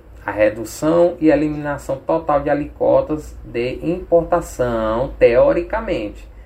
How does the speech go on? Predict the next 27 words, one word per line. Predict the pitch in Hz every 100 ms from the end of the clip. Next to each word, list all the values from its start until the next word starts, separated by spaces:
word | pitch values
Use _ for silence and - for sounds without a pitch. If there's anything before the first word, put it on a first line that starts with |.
| - -
Se | -
eu | 107
comprar | 107 104 101
uma | 98 95 90
coisa, | - 143 170 175 123 - - - - -
é, | - 95
da | 90 95
Argentina, | 92 90 90 - 135 147 117
esse | 104 - - - - 127
produto | 127 135 120 123 131
vai | 117 120
chegar | 131 - 120 113 120
a | 143
um | 143
bom | 120 135
preço | 170 - 143 151 -
para | - 160 160
mim | 160 139
aqui | 147 -
no | 151
Brasil, | 143 156 156 139 147 151 - -
porque | - 170 180
existe | 185 151 147 143 165 160
esse | 170 -
bloco | 160 139 139
econômico | 151 - 175 139 127 143 143
que | - 139 135 147